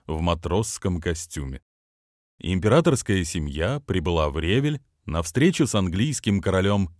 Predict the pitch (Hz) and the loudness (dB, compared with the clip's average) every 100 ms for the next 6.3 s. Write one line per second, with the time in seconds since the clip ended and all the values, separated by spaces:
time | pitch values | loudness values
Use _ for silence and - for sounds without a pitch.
0 | _ 92 101 98 85 78 80 - 85 69 | _ -2 2 2 2 0 -4 -4 -6 -4
1 | 80 120 170 - - - - - 120 139 | 0 2 0 -2 -16 -20 -20 0 2 4
2 | 127 120 117 117 117 113 120 104 113 107 | 4 6 6 6 2 4 0 2 2 2
3 | 101 104 107 104 85 101 104 101 87 78 | 2 4 4 2 2 0 2 0 -2 0
4 | 95 98 - - 98 - _ - 185 202 | 0 0 -2 -4 -6 -8 _ -4 0 2
5 | 113 87 104 143 104 90 82 - 85 80 | 4 4 4 2 2 2 -2 -2 -2 -2
6 | 78 82 78 | -2 -2 -4